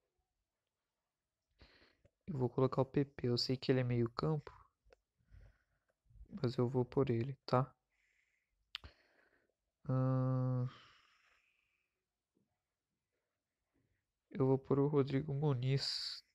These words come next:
também. Vamos ver, né? Ó, já tomamos gol. Ah, véi.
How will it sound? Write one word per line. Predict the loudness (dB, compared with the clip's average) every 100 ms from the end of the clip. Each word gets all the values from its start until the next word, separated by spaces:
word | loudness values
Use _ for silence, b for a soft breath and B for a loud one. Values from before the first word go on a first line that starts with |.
| -6
também. | -4 -2 0 0 -2 -8 _ _ _ _ _ _ _ B B B B B B B -4
Vamos | 0 2 6
ver, | 6
né? | 8 2 B B B _ _ _ _ _ _ _ _ _ _ _ _ -20 -20 B B B -16
Ó, | -2 0 2
já | 0
tomamos | -2 0 0 0 -2 -4
gol. | -2 0 0 -2 -2 -4 -8 _ _ -20 -20 -16 -8
Ah, | -2 2 6 8 8 8 6 4
véi. | 2 2 2 -2